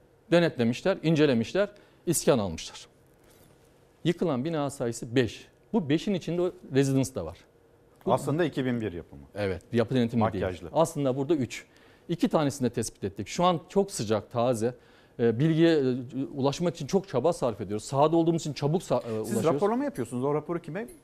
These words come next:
Speaker 2: göndereceksiniz, vereceksiniz?
Speaker 1: Kamuoyuyla paylaşıyoruz biz.
Speaker 2: Kamuoyuyla
Speaker 1: Tabii,
Speaker 2: paylaşacaksınız.
Speaker 1: ilk
Speaker 2: Ama
Speaker 1: sizlere
Speaker 2: mesela
Speaker 1: getireceğim
Speaker 2: devletin
Speaker 1: İlker Bey. İlk size.
Speaker 2: Tamam.
Speaker 1: Hangi imar barışlı kaç bina yıkılmış? Yapı denetimli kaç bina yıkılmış? Hepsini tek tek raporlayacağız ve sizle paylaşacağız.
Speaker 2: Tamam, lütfen.
Speaker 1: Ee, Malatya'da beş bina, ikisi yapı denetim değil,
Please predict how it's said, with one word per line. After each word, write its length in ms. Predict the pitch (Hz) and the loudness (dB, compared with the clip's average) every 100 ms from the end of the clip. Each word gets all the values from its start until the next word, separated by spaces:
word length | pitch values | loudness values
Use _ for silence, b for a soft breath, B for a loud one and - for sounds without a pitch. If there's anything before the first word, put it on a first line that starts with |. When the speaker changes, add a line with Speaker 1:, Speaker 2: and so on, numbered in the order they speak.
| - | -8
Speaker 2:
göndereceksiniz, 720 | 123 117 110 104 - 113 104 | -4 -4 -4 -6 -8 -10 -4
vereceksiniz? 220 | 110 117 | -2 2
Speaker 1:
Kamuoyuyla 280 | 147 175 285 | 4 6 4
paylaşıyoruz 520 | 285 247 202 - 127 | 2 2 2 0 2
biz. 40 | 160 | 4
Speaker 2:
Kamuoyuyla 320 | 180 165 135 | 4 4 6
Speaker 1:
Tabii, 60 | |
Speaker 2:
paylaşacaksınız. 540 | 151 117 95 104 104 104 B B | 6 4 4 0 0 -4 B B
Speaker 1:
ilk 100 | 247 | 6
Speaker 2:
Ama 100 | 269 | 8
Speaker 1:
sizlere 140 | 277 | 8
Speaker 2:
mesela 180 | 226 214 | 10 10
Speaker 1:
getireceğim 400 | 196 185 180 156 | 8 8 6 8
Speaker 2:
devletin 240 | 151 143 160 | 6 6 4
Speaker 1:
İlker 140 | 127 | 4
Bey. 100 | 117 117 - | 2 -2 -8
İlk 180 | 208 190 | 0 0
size. 120 | - | 6
Speaker 2:
Tamam. 240 | 165 156 107 B | 8 8 6 B
Speaker 1:
Hangi 380 | - 254 277 233 | 2 6 6 6
imar 360 | 214 226 233 214 | 6 6 6 10
barışlı 360 | 220 214 226 | 10 10 2
kaç 260 | 220 220 - | 2 2 2
bina 200 | 220 220 | 2 4
yıkılmış? 520 | 196 190 170 123 - b b b - | 4 2 2 2 -2 b b b 6
Yapı 220 | 180 220 | 6 8
denetimli 360 | 220 220 214 220 | 6 6 4 4
kaç 320 | 185 202 - | 4 2 2
bina 220 | 208 185 | 0 2
yıkılmış? 420 | 165 143 170 196 - b b | 0 0 -2 -2 -6 b b
Hepsini 400 | 262 302 - 185 | 2 2 2 -2
tek 320 | 175 277 285 | 2 0 2
tek 200 | - 214 | 4 4
raporlayacağız 640 | 156 151 165 143 131 156 156 | 4 2 4 4 4 2 0
ve 60 | 156 | 0
sizle 280 | - 139 135 | 0 0 2
paylaşacağız. 500 | 131 113 110 101 135 | 2 0 0 0 0
Speaker 2:
Tamam, 120 | 123 92 | 0 -2
lütfen. 260 | 151 - 90 - | -6 -4 -10 4
Speaker 1:
Ee, 340 | 156 147 143 135 | 6 6 4 4
Malatya'da 760 | 147 262 294 285 240 262 254 | 6 6 6 8 8 10 6
beş 420 | 156 135 247 - 196 | 2 8 8 6 2
bina, 320 | 180 220 240 | 2 2 0
ikisi 340 | 190 - 277 240 | -4 2 2 6
yapı 200 | 240 214 | 6 6
denetim 340 | 220 220 214 | 4 4 4
değil, 220 | 202 233 | 4 2